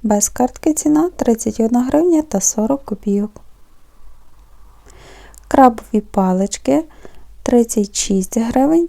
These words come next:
та п'ятдесят копійок від своєї лінії. Скумбрія двісті сорок сім гривень та п'ятдесят копійок за один кілограм.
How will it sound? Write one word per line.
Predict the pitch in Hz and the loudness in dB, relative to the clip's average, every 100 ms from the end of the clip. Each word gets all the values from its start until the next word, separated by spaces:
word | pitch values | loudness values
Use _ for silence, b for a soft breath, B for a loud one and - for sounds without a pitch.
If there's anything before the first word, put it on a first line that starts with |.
| - | -2
та | 262 | -2
п'ятдесят | 320 - 285 285 277 - 202 - | -2 0 0 0 -2 -2 -2 -4
копійок | 220 208 220 208 214 - - - - - - - _ _ _ _ - - - | -10 -8 -4 -2 -4 -8 -20 -20 -20 -20 -20 -20 _ _ _ _ -20 -20 -6
від | 254 285 - | -2 -2 -2
своєї | - 233 214 208 247 220 | -4 0 2 2 0 0
лінії. | 196 208 208 208 208 214 - - - - - - - - - - - - - - - - - - _ - - _ - - - b b b b b b b - - - - | 0 0 0 0 -4 -6 -16 -20 -20 -20 -20 -20 -20 -20 -20 -20 -20 -20 -20 -20 -20 -20 -20 -20 _ -20 -20 _ -20 -20 -20 b b b b b b b -20 -20 -20 -10
Скумбрія | - - 240 214 208 226 226 240 330 - - | -10 2 4 4 2 2 2 2 -2 -6 -2
двісті | 233 247 247 - | 0 2 0 -4
сорок | 220 - 220 208 | -2 2 2 0
сім | - - 202 190 | -4 -2 0 0
гривень | 208 247 311 349 | 0 0 0 0
та | - 349 | -2 -4
п'ятдесят | - 285 254 233 - 202 - | 0 0 2 0 0 -2 -2
копійок | 240 233 339 349 - | -8 -2 -2 -2 -4
за | - 226 | -2 0
один | 247 226 220 277 | 0 0 0 -2
кілограм. | - 208 202 196 208 202 | -2 -2 -2 -2 -2 -2